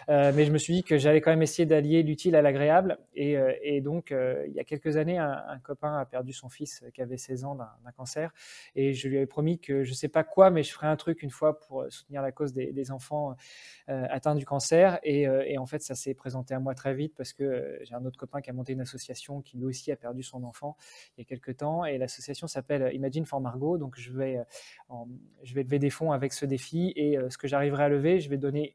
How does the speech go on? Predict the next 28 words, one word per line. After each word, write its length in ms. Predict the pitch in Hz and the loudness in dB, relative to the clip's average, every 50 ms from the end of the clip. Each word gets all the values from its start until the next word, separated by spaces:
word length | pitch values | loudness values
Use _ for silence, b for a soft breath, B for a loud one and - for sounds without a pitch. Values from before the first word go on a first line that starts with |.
| _ | _
une 100 | 160 151 | -12 -6
partie 440 | - 156 - - - 180 175 170 - _ - | -6 -6 -8 -6 -4 -2 -2 -2 -2 _ 0
à, 280 | - 147 151 147 - - - | 2 4 4 2 2 -2 -4
euh, 180 | 135 131 131 131 131 131 - - 101 _ | -2 -2 -2 -4 -6 -10 -16 -18 -20 _
Imagine 320 | - 147 143 143 131 151 143 | -12 -8 -8 -6 -4 -4 -4
for 140 | - 147 135 | -4 -4 -4
Margot 400 | 131 131 131 143 156 175 170 - | -4 -4 -2 0 -2 -2 -2 -4
et 60 | - 143 | -4 -2
l'autre 220 | 147 165 - - | -2 -2 -2 -2
partie 500 | - 143 - - - 165 170 175 170 - - | -4 -4 -6 -6 -8 -6 -6 -6 -8 -10 -10
à, 220 | - 135 139 139 131 | -6 -6 -4 -4 -4
euh, 100 | 123 - | -6 -8
Une 120 | - 135 131 | -10 -14 -14
bouteille 280 | 139 143 - 156 147 | -10 -2 -2 0 0
à 40 | 135 | 0
la 80 | 127 127 | -2 -2
mer, 260 | 135 143 151 147 - | -2 -4 -6 -6 -8
qui 120 | - 135 | -8 -6
est 60 | 139 135 | -6 -6
une 100 | 127 120 | -6 -10
association 500 | 117 - - - - 123 - - 151 151 | -14 -16 -18 -18 -18 -16 -16 -16 -16 -18
qui 180 | _ - 131 | _ -16 -10
lutte 200 | 135 139 - _ B B B B B B B B B _ | -10 -10 -12 _ B B B B B B B B B _
pour 140 | - 165 160 | 2 2 2
l'environnement 600 | 147 143 131 135 123 131 131 135 139 139 143 135 | 4 2 0 -2 -2 -2 -4 -4 -4 -4 -6 -6
aussi 420 | 127 - - - 139 139 147 143 | -8 -10 -10 -8 -8 -6 -4 -4
et 120 | 123 113 | -6 -8
pour, 360 | _ _ _ - 135 120 113 | _ _ _ -12 -12 -10 -10